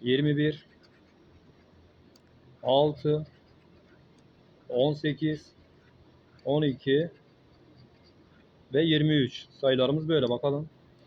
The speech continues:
sayılardan bulabilecek miyiz? Şuradan başlayalım.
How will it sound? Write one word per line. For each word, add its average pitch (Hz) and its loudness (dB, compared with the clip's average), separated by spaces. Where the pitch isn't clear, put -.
sayılardan 143 2
bulabilecek 139 0
miyiz? 113 -8
Şuradan 139 -2
başlayalım. 135 -2